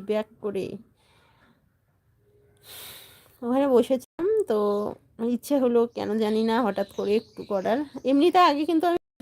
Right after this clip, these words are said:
লাইভই করতাম, মাঝখান থেকে বন্ধ করে দিয়েছি। তোমাদের না, আহ, তোমার সাথে, তোমার সাথে লাভলি আপু, কলিজা সোনা জান। ও আচ্ছা, আহ, ওগুলো কি মুখেই বলো না,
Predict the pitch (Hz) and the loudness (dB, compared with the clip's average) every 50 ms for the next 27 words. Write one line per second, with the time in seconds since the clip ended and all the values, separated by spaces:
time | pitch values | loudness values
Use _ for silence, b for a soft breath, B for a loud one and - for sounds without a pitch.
0 | 254 269 262 262 269 285 294 - 339 349 339 294 254 233 226 _ - 190 185 185 | -2 2 4 4 4 2 0 -2 -2 -2 2 2 2 2 0 _ -10 -8 -8 -8
1 | 165 - 233 240 240 240 233 240 233 220 214 208 220 - - 269 254 254 254 277 | -8 -10 -14 -16 -16 -16 -16 -14 -12 -8 -8 -8 -8 -8 -6 -6 -4 -4 -4 -4
2 | 269 285 269 233 220 220 220 262 262 - 262 254 262 214 226 202 208 208 202 - | -2 0 0 2 2 2 2 0 0 0 0 -2 0 0 -2 -2 -2 -2 -4 -6
3 | - - - 208 - b b b b b b b - 240 240 233 233 233 233 233 | -14 -14 -14 -14 -14 b b b b b b b -8 -4 -4 -2 -2 -2 -2 -2
4 | 240 233 233 220 - - - 214 220 220 214 220 - _ _ _ _ - - 240 | -2 -2 -4 -6 -6 -6 -6 -6 -6 -4 -4 -4 -6 _ _ _ _ -10 -8 -8
5 | 240 - - 226 262 254 254 247 b b b b b b b b b - 247 233 | -8 -6 -2 0 2 2 2 0 b b b b b b b b b -14 -12 -6
6 | - 254 247 247 262 269 - - 262 262 254 - 269 277 262 254 240 220 220 208 | -2 0 2 4 2 2 0 -2 -4 -4 -2 0 2 2 4 4 4 4 4 2
7 | 226 233 247 247 240 240 240 262 262 240 233 233 226 226 226 240 214 247 240 247 | 2 2 4 4 4 2 0 -2 -6 -4 0 0 0 0 0 -2 0 2 2 2
8 | 240 240 - 233 226 233 233 240 220 233 220 220 226 226 220 208 196 196 208 214 | 2 0 -4 -4 -2 -2 -2 0 2 2 4 6 6 4 4 2 -2 -4 -6 -6
9 | 220 220 226 233 240 247 240 233 - - - 240 240 226 214 196 185 185 - B | -4 -2 0 2 2 2 2 0 -4 -10 -6 -2 -2 0 0 -2 -4 -6 -8 B
10 | B B B B B 214 B B 214 208 214 - - 190 226 233 247 254 277 247 | B B B B B -20 B B -12 -10 -10 -6 -2 -2 0 2 2 2 2 2
11 | 294 302 285 269 254 254 - 269 285 285 294 320 339 349 370 403 403 415 | 2 0 2 2 2 0 0 -2 0 0 2 2 2 4 4 4 4 2